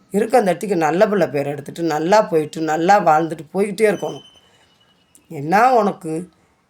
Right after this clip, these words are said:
அ? என்னோட எதுக்கு மல்லு கட்டிக்கிட்டே இருக்க? அவன் பேச்சை கேட்டுட்டு. அ? அவன் வந்து ஒரு நாளாவது ஏதாவது வாங்கி கொடுத்துருக்கானா வீட்டுக்கு?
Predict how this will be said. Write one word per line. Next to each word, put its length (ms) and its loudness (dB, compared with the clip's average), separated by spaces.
அ? 40 -6
என்னோட 680 2
எதுக்கு 300 0
மல்லு 280 2
கட்டிக்கிட்டே 400 -6
இருக்க? 280 0
அவன் 220 2
பேச்சை 300 0
கேட்டுட்டு. 600 -4
அ? 160 -4
அவன் 260 2
வந்து 320 4
ஒரு 280 4
நாளாவது 600 2
ஏதாவது 500 2
வாங்கி 320 2
கொடுத்துருக்கானா 440 -2
வீட்டுக்கு? 640 2